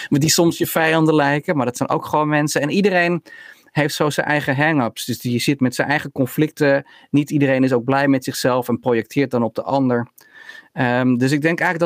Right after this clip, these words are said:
dat we heel veel van, van naar schurken kijken kunnen leren over, over de schaduwzijde van wie we zelf zijn. Het, het, de, de kant van onszelf die ons niet zo aanstaat. Want dat is eigenlijk waar we het meeste op ageren, op andere mensen. Als we denken, "Dat is een lul, want,"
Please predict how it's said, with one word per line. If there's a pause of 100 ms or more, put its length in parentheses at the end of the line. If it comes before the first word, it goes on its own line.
dat
we
heel
veel
van,
van
naar
schurken
kijken
kunnen
leren
over,
over
de
schaduwzijde
van
wie
we
zelf
zijn.
Het,
het,
de,
de
kant
van
onszelf
die
ons
niet
zo
aanstaat.
Want
dat
is
eigenlijk
waar
we
het
meeste
op
ageren,
op
andere
mensen.
Als
we
denken,
"Dat
is
een
lul,
want,"